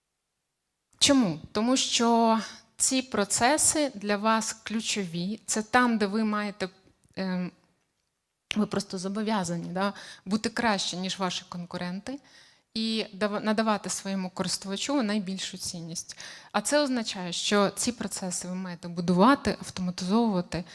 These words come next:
або, ем, готувати програмне забезпечення для їх функціонування самостійно. Більшість бізнес-процесів попадуть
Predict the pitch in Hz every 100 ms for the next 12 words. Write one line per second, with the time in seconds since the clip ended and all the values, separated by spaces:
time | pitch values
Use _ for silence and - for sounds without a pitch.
0 | - - _ 196 185 180 180 175 - 170
1 | 165 165 160 160 - - 175 190 190 180
2 | 175 165 - 185 175 170 175 185 214 -
3 | 311 - 214 180 185 - 175 - 180 170
4 | 165 - - _ _ _ _ - 226 240
5 | - 180 156 165 _ _ _ - - -
6 | - _ _ _ _ _ _ _ 180 190
7 | 330 - 285 - - - - _ 196 208
8 | 208 - - - 185 185 - - - -
9 | 208 214 233 302 -